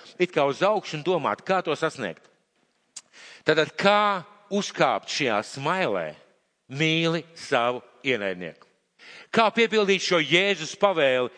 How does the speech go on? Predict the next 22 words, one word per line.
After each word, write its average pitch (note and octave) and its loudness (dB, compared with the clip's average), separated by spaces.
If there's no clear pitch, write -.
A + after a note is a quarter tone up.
mīlēt F3 2
savu B2+ 0
tuvāko C#3+ 0
un C#3+ -6
mīlēt D#3+ 0
savu D3 -4
ienaidnieku? G2+ -2
Pateikt E3 2
ir C#3+ -4
viegli, A2+ -4
bet C#3 -6
kā F#3 2
to F#3 -6
izdarīt? A#2 -8
Un E3+ -2
šeit G#3 4
ir E3 4
daudz, F#3+ 2
daudz, E3+ 2
daudz C#3+ 0
jautājumu B2+ 2
zīmju. F#2 -8